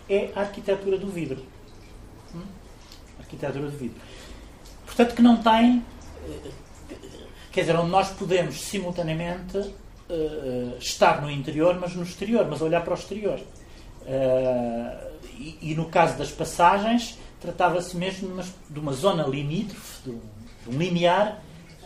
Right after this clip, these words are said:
do interior para o exterior, que não era bem interior nem bem exterior, uma vez que aquilo correspondia à passagem, eh, a um caminho, eh,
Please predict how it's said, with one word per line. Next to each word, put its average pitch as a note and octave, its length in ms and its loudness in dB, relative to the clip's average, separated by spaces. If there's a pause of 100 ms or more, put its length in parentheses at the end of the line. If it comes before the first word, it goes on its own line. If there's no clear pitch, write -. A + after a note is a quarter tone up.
(240)
do G#3 300 0
interior F#3+ 720 6
para F3+ 600 6 (340)
o C3+ 40 -12
exterior, F#3 680 0
que F#3 100 -10
não F#3+ 120 0
era G3 180 4
bem F#3+ 400 8
interior F#3+ 520 6
nem F3 200 0
bem E3+ 160 0
exterior, G3+ 640 0
uma E3 120 -6
vez D#3+ 180 -6
que - 120 -14
aquilo D3 280 -6 (280)
correspondia D#3 600 -2
à - 40 0
passagem, D3+ 680 -2 (480)
eh, B2 300 -6
a A#2+ 40 -8
um B2+ 140 -4
caminho, E3+ 720 0 (320)
eh, - 840 -10